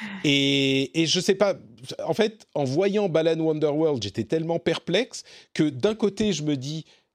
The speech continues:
bah, ça me surprend pas beaucoup, et puis en même temps, ça fait toujours un petit peu bizarre et c'est dommage de voir que quelqu'un, euh,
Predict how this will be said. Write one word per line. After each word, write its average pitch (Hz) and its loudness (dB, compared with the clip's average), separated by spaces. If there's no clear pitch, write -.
bah, 104 2
ça 113 0
me 107 -6
surprend - -2
pas 131 2
beaucoup, 127 0
et 196 0
puis 143 -4
en 131 0
même 135 0
temps, 180 0
ça - -4
fait 107 -6
toujours 113 -4
un 104 0
petit 101 -8
peu 113 -2
bizarre 113 0
et 101 0
c'est 92 -6
dommage 117 0
de 104 -2
voir 110 0
que 110 -6
quelqu'un, 113 -4
euh, 92 -2